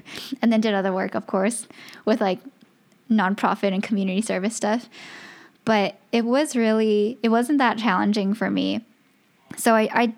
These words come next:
I think I did a really, really well. And then at the end of the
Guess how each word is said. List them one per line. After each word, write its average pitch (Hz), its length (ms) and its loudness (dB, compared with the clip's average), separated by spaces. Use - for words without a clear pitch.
I 240 100 0
think 381 160 0
I 311 40 2
did 240 180 2
a 220 160 0
really, 214 260 2
really 226 240 2
well. 202 460 0
And 226 140 4
then 233 160 4
at 233 140 -2
the 240 140 -2
end 240 320 2
of 226 160 0
the 214 220 2